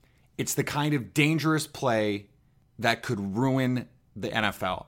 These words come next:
and I'm not joking. In a week when Boston University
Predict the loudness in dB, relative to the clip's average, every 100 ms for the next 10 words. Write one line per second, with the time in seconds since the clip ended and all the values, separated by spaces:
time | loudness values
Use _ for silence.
0 | -4 0 0 2 2 2 -2 -6 -6 -16
1 | -20 _ _ _ _ _ _ _ _ _
2 | _ _ _ -4 0 2 2 2 2 -4
3 | -18 _ _ _ _ _ -2 0 4 6
4 | 6 2 2 4 4 2 0 -6 -8 -12